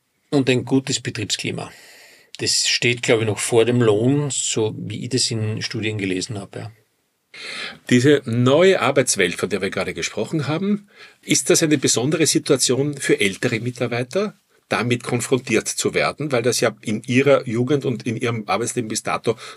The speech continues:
Speaker 2: nicht der Fall war?
Speaker 1: Klar, ist eine Riesenumstellung.
Speaker 2: Wie gehen Sie damit um, wenn Sie Junge hineinnehmen, die heute alle diese Forderungen aufstellen
Speaker 1: Mhm.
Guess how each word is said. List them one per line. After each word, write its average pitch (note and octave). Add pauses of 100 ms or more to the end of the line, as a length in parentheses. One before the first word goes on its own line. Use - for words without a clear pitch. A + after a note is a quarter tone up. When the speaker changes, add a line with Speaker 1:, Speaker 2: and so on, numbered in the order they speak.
Speaker 2:
nicht -
der -
Fall D3
war? - (640)
Speaker 1:
Klar, F2
ist G2
eine G#2
Riesenumstellung. G2 (1500)
Speaker 2:
Wie B2
gehen C3+
Sie D3
damit A#2+
um, D#3+
wenn C3
Sie A#2+
Junge D3+ (580)
hineinnehmen, C3+ (300)
die B2+
heute C#3 (140)
alle B2+
diese B2
Forderungen A2
aufstellen A#2+ (100)
Speaker 1:
Mhm. F#2